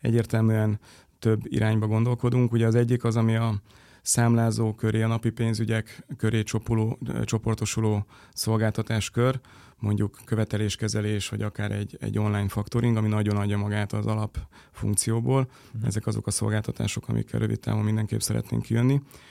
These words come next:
Speaker 1: A másik egy, egy ilyen marketplace típusú gondolkodás, tehát, hogy összekötünk ügyfeleket más szolgáltatókkal,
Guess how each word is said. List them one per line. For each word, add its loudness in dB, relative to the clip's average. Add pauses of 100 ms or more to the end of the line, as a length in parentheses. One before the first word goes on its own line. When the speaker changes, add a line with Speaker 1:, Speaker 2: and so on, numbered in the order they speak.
(120)
Speaker 1:
A -2
másik 2
egy, 0
egy -4
ilyen 2
marketplace 0
típusú -2
gondolkodás, 0 (320)
tehát, -20
hogy -4
összekötünk -2 (440)
ügyfeleket -2
más -2
szolgáltatókkal, -2